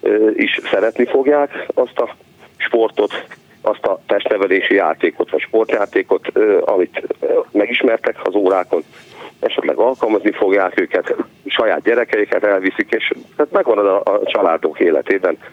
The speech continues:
az, az egészséges és szükséges mozgás, ami, hát az mindenféleképpen a, ö,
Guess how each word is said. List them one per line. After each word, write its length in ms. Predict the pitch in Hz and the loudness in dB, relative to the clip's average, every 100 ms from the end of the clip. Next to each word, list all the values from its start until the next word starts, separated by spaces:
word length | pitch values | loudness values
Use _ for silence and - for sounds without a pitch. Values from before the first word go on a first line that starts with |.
| - - - | -14 -10 -2
az, 140 | 117 | 0
az 220 | 95 95 | 2 2
egészséges 640 | 113 104 82 92 90 95 - | 2 0 0 0 0 0 0
és 240 | 98 - - | 0 -2 -4
szükséges 440 | 113 - 82 82 | -2 0 0 0
mozgás, 420 | 104 107 95 98 | 0 2 0 0
ami, 260 | - 127 135 - - - - - - | 0 0 -2 -4 -12 -12 -10 -8 -4
hát 220 | 135 - | -4 -2
az 100 | 127 | 0
mindenféleképpen 800 | 135 95 82 87 85 - 85 85 | 0 2 0 0 -2 -2 -4 -2
a, 140 | 85 82 - - | -2 -4 -4 -6
ö, 180 | - 92 | -2 0